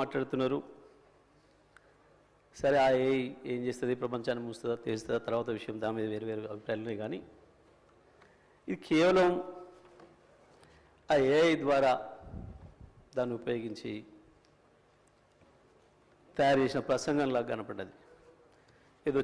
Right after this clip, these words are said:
చాట్ జీపీటీ అని చెప్పి దాన్ని వాడి మనకేం కావాలో చెప్తే అదే తయారు చేస్తుంది అని చెప్పి మనం ఏదైతే వింటున్నామో, బహుశా దాన్ని వాడి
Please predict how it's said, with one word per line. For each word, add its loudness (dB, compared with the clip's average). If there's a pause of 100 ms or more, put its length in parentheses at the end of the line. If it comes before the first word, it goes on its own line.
(100)
చాట్ 4
జీపీటీ 0
అని 2
చెప్పి 0 (1900)
దాన్ని 2
వాడి 2 (1800)
మనకేం 2
కావాలో 4
చెప్తే -2
అదే 4
తయారు 4
చేస్తుంది -2 (1400)
అని -4
చెప్పి -4
మనం -4
ఏదైతే -4
వింటున్నామో, 0 (1400)
బహుశా 6 (120)
దాన్ని 6 (1900)
వాడి 4